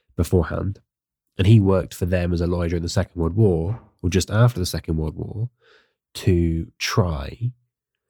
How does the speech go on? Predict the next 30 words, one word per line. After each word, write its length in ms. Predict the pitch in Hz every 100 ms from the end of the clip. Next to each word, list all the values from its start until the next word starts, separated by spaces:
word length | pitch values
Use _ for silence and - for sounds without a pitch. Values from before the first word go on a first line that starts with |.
| _ _ _ _ _ - -
the 80 |
Nazi 280 | 90 85 -
war 140 | 117 131
criminals. 440 | - 87 - - _ _ _ _
So 120 | 110
he's 120 | 107
quite 240 | - 120 87
an 100 | 90
experienced 540 | - - 104 87 82
prosecutor, 420 | 98 - 87 80
but 120 | -
now 420 | 104 120 120 98 87
he 140 | 90
was, 420 | 82 82 80 - _ _ _ _ _ _ _
uh, 300 | - 85 85 - -
he 240 | - 95 95
was 240 | 85 80
a, 380 | 82 80 82 - _
an 220 | 80 - 90
insurance 500 | 82 - 113 82 -
lawyer, 300 | 82 80 - -
you 320 | 101 67 107
know, 60 |
into, 340 | 82 87 - 82
like, 380 | 82 - _ _
you 80 | 101
know, 60 | 80
fender 260 | 113 92
benders 420 | 80 80 78 78 78
and, 200 | 78